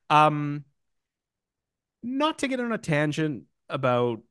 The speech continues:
people's credibilities and, and everything like that, because that's not our, that's not my place, and that's not our place in terms of what we're talking about today. But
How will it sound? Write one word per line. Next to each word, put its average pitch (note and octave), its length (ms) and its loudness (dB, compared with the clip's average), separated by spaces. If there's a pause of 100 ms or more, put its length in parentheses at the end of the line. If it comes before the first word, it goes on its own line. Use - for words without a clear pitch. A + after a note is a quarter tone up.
(1080)
people's C#3 300 -8
credibilities A#2 840 -4
and, G#2+ 260 -10
and G#2 320 -14
everything A#2 340 -10
like G#2+ 160 -6
that, A2+ 160 -2
because G3+ 200 -6
that's - 200 -6
not A2 160 -4
our, F#2 220 -8
that's B2 160 -6
not A#2+ 140 -2
my G#2+ 160 -6
place, A2+ 440 -4
and G#2+ 80 -10
that's G2+ 220 -14
not G2+ 200 -8 (120)
our G#2 140 -8
place G#2 340 -10
in G2+ 80 -12
terms G#2 240 -14
of G#2 60 -8
what - 80 -14
we're G#2+ 80 -14
talking A2+ 300 -10
about A#2 160 -12
today. C3 200 -6
But D#3 240 -4